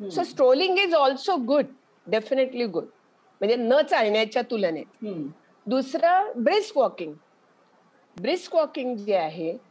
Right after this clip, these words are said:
Speaker 2: ते साधारण it takes ten minutes to complete one kilometer. तर ब्रिस्क walking हा चांगल्या पद्धतीचा व्यायाम आहे. म्हणजे त्याच्यामध्ये मिनिटाला साधारण एक,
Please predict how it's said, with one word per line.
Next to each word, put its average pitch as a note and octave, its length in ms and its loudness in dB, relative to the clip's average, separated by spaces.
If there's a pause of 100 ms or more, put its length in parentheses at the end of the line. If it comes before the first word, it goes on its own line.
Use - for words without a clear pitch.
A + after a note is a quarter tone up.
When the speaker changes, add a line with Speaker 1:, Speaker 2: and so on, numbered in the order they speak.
(240)
Speaker 2:
ते C4+ 100 4 (680)
साधारण B3+ 440 4
it C4+ 320 -4
takes A#3+ 540 0
ten C#4+ 220 4
minutes G3+ 360 -2 (360)
to A#3+ 140 0
complete G#3 440 -4
one F3+ 160 2 (120)
kilometer. C#3 440 -8 (960)
तर B3+ 60 2
ब्रिस्क D#4+ 460 -2
walking B3 540 0
हा D4+ 200 -2
चांगल्या F#3+ 420 0
पद्धतीचा G#3 580 -2
व्यायाम C#3+ 400 -6
आहे. - 180 -20 (440)
म्हणजे G#3+ 160 -2
त्याच्यामध्ये B3 840 2
मिनिटाला A#3 580 0
साधारण A#3 540 -2
एक, A3 240 -4